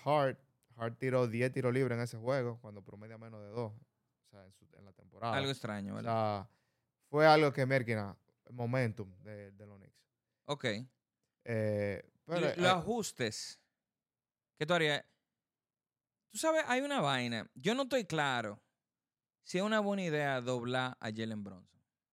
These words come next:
Speaker 2: Porque yo siento que ahí es que comienzan a, a pullarse los otros tigres.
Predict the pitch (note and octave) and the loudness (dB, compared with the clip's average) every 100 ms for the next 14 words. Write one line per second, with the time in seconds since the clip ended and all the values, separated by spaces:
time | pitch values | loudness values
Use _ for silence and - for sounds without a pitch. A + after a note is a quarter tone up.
0 | _ _ _ _ _ _ _ _ _ _ | _ _ _ _ _ _ _ _ _ _
1 | _ _ _ G3+ A3 E3+ E3 D#3 - E3+ | _ _ _ 2 2 2 -2 -2 -4 -2
2 | G3 G3 E3+ D#3 D#3 C#3+ D3 F3+ D3+ C#3 | 0 -2 -2 -2 0 2 2 0 -2 -4
3 | C3+ C#3 C#3+ C#3 D#3 C#3 C3 B2 A2+ G2 | -8 -6 -6 -4 -6 -4 -2 -2 -4 -8
4 | - C3 C3+ - C#3 C3 D#3 C#3+ - A2+ | -2 0 0 -2 -2 2 2 2 -4 -6
5 | - B2 C#3 B2+ C3+ A#2+ G#2 G2 G#2+ | -4 -4 -4 -6 -6 -4 -4 -6 -10